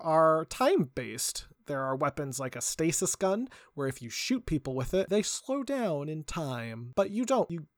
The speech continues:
go at normal speed. So there's all these kind of, like, spacey sci-fi stuff on it. And I think it, it makes a unique sort of game. But the game does have this kind of nineteen seventies vibe. And I would say kind of like a classic Trek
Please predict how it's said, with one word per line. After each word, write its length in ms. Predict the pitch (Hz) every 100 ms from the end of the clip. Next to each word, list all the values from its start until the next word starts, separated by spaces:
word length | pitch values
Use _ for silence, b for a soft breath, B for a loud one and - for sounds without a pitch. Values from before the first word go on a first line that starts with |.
| -
go 120 | 156
at 80 | 143
normal 220 | 131 123
speed. 300 | 113 - 117
So 240 | - 220 220
there's 220 | 233 240
all 120 | 330
these 160 | 262 226
kind 200 | 214 196
of, 80 | 165
like, 120 | 143
spacey 640 | - 143 135 151 135 127 -
sci-fi 440 | - 131 131 135
stuff 440 | 127 156 131 - -
on 220 | 139 131
it. 160 | 127 127
And 80 | 165
I 80 | 165
think 160 | 233
it, 120 | 208 165
it 60 | 175
makes 260 | 165 156 160
a 140 | 127
unique 460 | 127 139 143 127 -
sort 220 | - 143
of 140 | 123 -
game. 320 | 131 120 117
But 80 | 175
the 60 |
game 180 | 190 220
does 220 | 208 208
have 180 | 196 202
this 160 | 170 165
kind 220 | - 180
of 100 | 147
nineteen 420 | 156 165 - 175
seventies 600 | 151 - 156 151 147 127
vibe. 480 | 127 151 156 202 262
And 100 | -
I 100 | 160
would 120 | 196
say 120 | -
kind 220 | 180 180 165
of 80 |
like 140 | 147 139
a 80 | 120
classic 720 | - - 151 143 165 147 -
Trek 480 | - 151 170 -